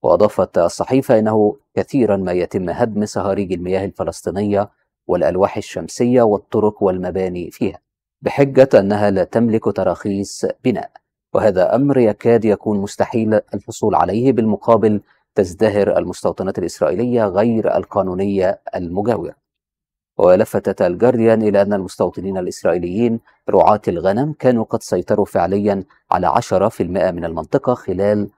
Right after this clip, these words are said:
خمسة سنوات تقريبا، ولكن في العام الماضي سيطروا على نحو مائة وعشرة كيلومتر مربع من الضفة الغربية، وضموها إلى بؤر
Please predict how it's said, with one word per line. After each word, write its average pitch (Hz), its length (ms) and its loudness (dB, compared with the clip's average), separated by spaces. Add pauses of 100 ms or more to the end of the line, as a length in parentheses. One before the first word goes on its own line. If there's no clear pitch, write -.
(200)
خمسة 113 460 -2
سنوات 92 520 -4
تقريبا، 110 440 -4 (460)
ولكن 90 500 0
في - 100 -10
العام 90 260 0
الماضي 113 460 2
سيطروا 101 480 0
على 85 200 0
نحو 98 360 -2 (260)
مائة 101 280 0
وعشرة 95 540 0
كيلومتر 92 640 -4 (120)
مربع 104 560 0
من 95 140 -8
الضفة 90 400 -6
الغربية، 95 500 -4 (560)
وضموها 127 500 6
إلى 104 220 4
بؤر 101 520 2